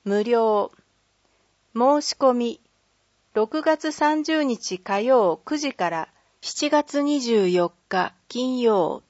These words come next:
十七時までに、町ホームページ、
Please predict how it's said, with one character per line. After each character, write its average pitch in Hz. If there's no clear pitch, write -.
十 285
七 -
時 262
ま 208
で 180
に、 165
町 240
ホ 285
ー 311
ム 311
ペ 294
ー 240
ジ、 180